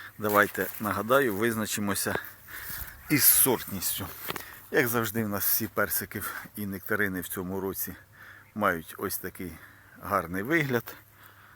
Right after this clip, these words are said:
Не хвороб, десь там тільки верхівки була плодожерка, підбила. Ми, ну, не сильно обробляли, щоб менше інсектицидів було.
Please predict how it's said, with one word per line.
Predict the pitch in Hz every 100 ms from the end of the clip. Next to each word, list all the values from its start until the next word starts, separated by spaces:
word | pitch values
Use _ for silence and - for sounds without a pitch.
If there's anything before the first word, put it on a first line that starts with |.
| - - - - - _ - - -
Не | 110 107
хвороб, | - 101 135 131
десь | 107 110 -
там | 101 92
тільки | 110 - 95
верхівки | 98 - 113 87 -
була | 87 98 90
плодожерка, | 92 92 95 110 104 143 135 104
підбила. | 110 92 104 98
Ми, | 95 98 90 - - - - -
ну, | 294 196 117 95 101
не | 113 110
сильно | - 113 95 90 87 - - - - -
обробляли, | - 101 110 113 131 113 90
щоб | - 85
менше | 101 101 - 101 - - -
інсектицидів | - 110 - 92 104 - 107 98 101
було. | 135 123